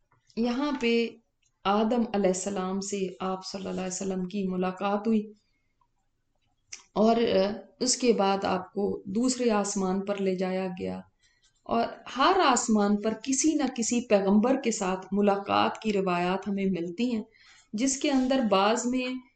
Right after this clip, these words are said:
अ, थोड़ा फ़र्क है, किसी में को-, किसी का नाम है, किसी में किसी का नाम है। लेकिन जब आदम अलैहिस्सलाम का आता है तो वो पहले आसमान पे ही आप सल्लल्लाहु अलैहि वसल्लम को मिले थे, आपने सलाम किया, उन्होंने जवाब दिया मरहबा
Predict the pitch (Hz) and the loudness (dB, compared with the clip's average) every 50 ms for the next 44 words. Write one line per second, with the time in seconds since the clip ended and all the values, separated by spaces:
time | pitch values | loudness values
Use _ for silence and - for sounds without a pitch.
0 | _ _ - 214 208 202 202 196 196 196 185 185 - - - - - - - - | _ _ -6 -2 0 0 2 2 2 0 0 -2 -6 -10 -12 -12 -12 -14 -14 -12
1 | - 107 - - - 214 208 208 - 233 240 247 247 240 - - 220 254 254 - | -12 -14 -12 -6 -6 -6 -6 -4 -4 -2 -2 -2 -2 0 2 4 4 4 4 0
2 | - 226 220 - - 214 - 226 220 226 220 220 214 208 202 208 - - _ _ | 0 0 0 -2 -4 -8 -6 -4 -2 0 2 2 0 0 -2 -4 -8 -14 _ _
3 | _ _ - - 185 - - - - - - - 220 208 - 233 220 220 233 220 | _ _ -4 -4 -4 -4 -6 -12 -12 -12 -8 -6 -6 -4 -4 -4 -4 -2 -2 0
4 | 214 208 196 196 202 202 196 208 196 - 190 185 185 180 196 190 - 196 190 196 | 0 0 0 -2 -2 -2 -4 -4 -4 -2 -2 -2 -2 -4 -8 -10 -10 -8 -8 -6
5 | 196 190 185 190 190 190 190 - _ _ _ _ _ _ _ _ _ _ _ _ | -6 -6 -6 -6 -8 -10 -10 -14 _ _ _ _ _ _ _ _ _ _ _ _
6 | - 233 254 277 269 320 302 277 294 262 247 220 208 220 208 269 294 320 311 277 | -4 -2 -2 0 2 0 0 0 0 0 0 0 0 0 2 2 2 4 2 2
7 | 269 262 - 269 254 254 247 247 240 - 254 247 247 247 247 247 254 254 254 254 | 0 0 -2 -2 -4 -4 -4 -4 -4 -4 -4 -4 -4 -6 -6 -4 -4 -4 -4 -4
8 | 254 - 254 262 269 294 311 285 240 214 202 - 214 190 185 180 190 180 190 190 | -2 0 2 2 4 4 4 4 4 2 0 -2 -4 -2 -2 -2 -2 -4 -4 -4
9 | 190 185 190 - - 208 196 180 180 - 190 185 180 185 180 - 190 185 180 190 | -4 -4 -6 -8 -10 -10 -10 -10 -10 -10 -10 -10 -10 -10 -8 -6 -4 -2 0 2
10 | 220 240 254 247 233 220 220 - - _ _ _ _ _ _ - 196 190 196 190 | 2 0 0 -2 -4 -6 -8 -10 -16 _ _ _ _ _ _ -8 -6 -6 -6 -4
11 | - 196 202 196 - 208 202 185 190 214 240 262 254 - 233 220 214 208 208 208 | -4 -6 -6 -4 -4 -2 -2 0 0 2 2 2 0 0 -2 -2 -4 -4 -6 -10
12 | _ _ _ _ _ _ - 208 208 214 208 196 196 185 185 190 190 190 185 196 | _ _ _ _ _ _ -2 0 0 2 2 2 0 0 0 -2 -4 -4 -2 0
13 | 202 202 190 185 185 196 196 208 214 190 196 196 196 | 0 0 2 2 0 0 -2 -2 -4 -2 -4 -4 -6